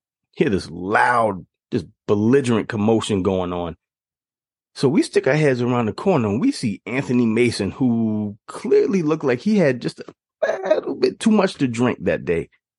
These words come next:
or the previous night, I should say. And it was him, it was Charles Smith,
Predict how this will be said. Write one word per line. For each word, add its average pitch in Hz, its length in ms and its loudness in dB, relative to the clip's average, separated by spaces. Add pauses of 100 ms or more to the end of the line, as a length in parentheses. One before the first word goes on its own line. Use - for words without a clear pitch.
or 101 180 4
the 98 160 0
previous 113 460 2
night, 90 200 -2
I 82 80 0
should 82 200 -10
say. 80 300 -4 (800)
And 107 460 0 (1040)
it 131 60 0
was 95 140 0
him, 170 500 2 (680)
it 120 160 2
was 101 200 0
Charles 147 380 2
Smith, 131 320 2